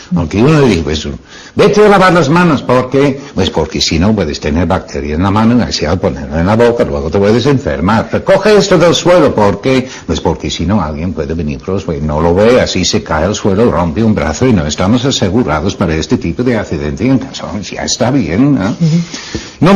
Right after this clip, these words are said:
Speaker 1: realmente los niños pequeños cuando van, mm, preguntando por qué, es una manera de, eh, establecer su identidad respecto a alguien que les está mandando algo, ¿no? Una reacción de defensa de su propia personalidad que no tiene más importancia,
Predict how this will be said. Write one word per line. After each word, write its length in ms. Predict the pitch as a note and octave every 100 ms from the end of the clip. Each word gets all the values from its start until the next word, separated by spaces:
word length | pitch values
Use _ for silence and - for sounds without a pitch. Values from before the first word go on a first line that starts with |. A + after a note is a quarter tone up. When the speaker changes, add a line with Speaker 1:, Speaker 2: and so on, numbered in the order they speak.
| F3+
Speaker 1:
realmente 520 | E3+ G3+ F#3+ F3 E3+
los 140 | C#3
niños 320 | C#3+ D3+ D#3+
pequeños 520 | - D3 D#3 C#3+ D3 -
cuando 240 | B2+ A#2
van, 420 | A2+ B2 B2+ - G2+
mm, 340 | G2+ G2+ G2
preguntando 640 | - - C3 B2+ B2 B2 A#2+
por 240 | C#3 C3
qué, 220 | C3+ B2 -
es 200 | D#3 E3
una 180 | E3
manera 460 | D#3 C#3 C3+ B2+ C3
de, 420 | A2+ A#2 A#2 A#2 - - -
eh, 400 | A2 G#2+ G#2 -
establecer 760 | C3 - C#3 B2+ B2+ A#2+ C3
su 240 | B2 C3+ C3+
identidad 600 | C3 C3 B2 C3 B2 B2
respecto 500 | A2+ A2 - C3 B2
a 40 | B2
alguien 280 | A#2+ B2+ A2
que 100 | G#2+
les 180 | G2+
está 260 | A2 F#2 G2+
mandando 500 | G2+ G2+ F#2 G2 G2+
algo, 460 | G#3 F#3 E2 - -
¿no? 240 | D#2 - - - - - -
Una 300 | G#2+ B2 B2
reacción 1000 | G#2+ A#2+ A#2+ B2+ A#2+ - D#3 F#3 F#3 F3+
de 120 | C3+
defensa 500 | A2+ - C#3+ C#3 C3+
de 140 | B2
su 160 | A2 A2+
propia 280 | A2+ A2+ A2+
personalidad 720 | A2+ A2 A#2+ A#2+ B2 A2+ G#2+
que 140 | G2+
no 180 | G2 A2+
tiene 240 | - G#2+
más 260 | A2 A2 G#2+
importancia, 840 | G#2+ G2+ A2+ - F#2+ F2+ F2 G2